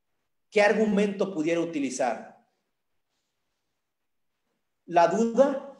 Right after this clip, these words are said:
debe resolverse a favor del acusado, reza la ley. Y duda es lo que quedó en este juicio. Grandes dudas sobre la identificación de Carlos Pastrana como el autor de los hechos. Dudas sobre el motivo.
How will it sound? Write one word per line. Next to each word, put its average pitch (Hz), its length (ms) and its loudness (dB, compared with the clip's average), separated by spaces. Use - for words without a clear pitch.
debe 185 300 2
resolverse 185 680 2
a 190 80 4
favor 165 380 2
del 175 160 2
acusado, 151 880 -2
reza 151 480 0
la 135 160 2
ley. 127 580 -6
Y 175 160 -4
duda 226 800 2
es 190 280 0
lo 196 180 2
que 190 160 -2
quedó 147 280 -2
en 170 120 -4
este 170 300 -4
juicio. 139 460 -6
Grandes 190 920 0
dudas 226 440 0
sobre 160 300 -2
la 151 80 2
identificación 143 720 -4
de 180 100 -2
Carlos 175 360 0
Pastrana 165 560 0
como 143 160 -4
el 131 40 0
autor 131 300 -2
de 165 100 0
los 143 200 -4
hechos. 127 420 -10
Dudas 233 400 4
sobre 180 300 4
el 156 100 2
motivo. 143 680 -4